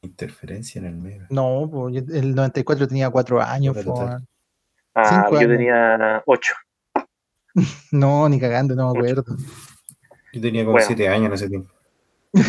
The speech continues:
Speaker 3: Ay, ¿yo soy más grande que usted?
Speaker 1: <laughs> No, yo soy más viejo.
Speaker 3: Ajá. ¿Qué, cuántos años tenés tú?
Speaker 1: Tre-,
Speaker 3: ¿Treinta y cuánto?
Speaker 1: tres con, tres con cinco.
Speaker 3: Ah, ya, pues estáis pasado por dos, pues, weón.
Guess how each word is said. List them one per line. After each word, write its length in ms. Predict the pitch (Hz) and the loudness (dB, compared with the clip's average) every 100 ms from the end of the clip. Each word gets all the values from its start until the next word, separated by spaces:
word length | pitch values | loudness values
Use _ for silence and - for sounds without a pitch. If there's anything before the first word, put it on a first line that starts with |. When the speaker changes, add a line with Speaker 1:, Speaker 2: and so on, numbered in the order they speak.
| - _ _ _ - | 0 _ _ _ -2
Speaker 3:
Ay, 140 | 120 - - 147 | -2 -2 -10 -4
¿yo 100 | 151 | 2
soy 140 | 156 | 4
más 140 | 117 | 6
grande 220 | 110 117 127 | 4 6 4
que 60 | |
usted? 320 | 127 196 311 339 _ _ _ _ | 4 4 4 0 _ _ _ _
Speaker 1:
<laughs> 1300 | - - _ - - - 135 156 139 143 135 - 120 | -20 -20 _ -20 -14 0 2 4 2 2 0 -8 -4
No, 180 | 113 113 | 2 4
yo 120 | 120 | 6
soy 140 | 135 | 6
más 180 | 120 104 | 4 2
viejo. 400 | 95 131 104 104 - 143 | 2 -2 -2 -12 -14 -6
Speaker 3:
Ajá. 440 | 135 123 135 123 - _ _ _ _ _ _ _ _ _ | 0 2 2 0 -10 _ _ _ _ _ _ _ _ _
¿Qué, 140 | - 156 | 2 4
cuántos 180 | 294 302 | 4 4
años 120 | 151 | 4
tenés 220 | 123 117 | 4 2
tú? 140 | 127 127 | 4 4
Speaker 1:
Tre-, 220 | 113 - | 4 0
Speaker 3:
¿Treinta 260 | 131 127 123 | -2 2 2
y 20 | |
cuánto? 340 | 131 120 - _ - | 2 -2 -8 _ -8
Speaker 1:
tres 140 | 135 | 0
con, 220 | 135 135 _ _ _ | 0 0 _ _ _
tres 160 | 123 135 | 0 2
con 140 | 113 | 2
cinco. 380 | 143 135 92 87 - _ _ _ _ _ _ - | 4 2 0 -8 -16 _ _ _ _ _ _ 0
Speaker 3:
Ah, 420 | 110 104 101 107 110 | 4 6 6 4 4
ya, 120 | 104 | 2
pues 120 | 117 | 0
estáis 160 | - - | -2 0
pasado 320 | 113 117 120 | 0 2 2
por 140 | 117 | 4
dos, 180 | 110 131 - | 4 2 2
pues, 120 | 117 | 0
weón. 180 | 113 | 0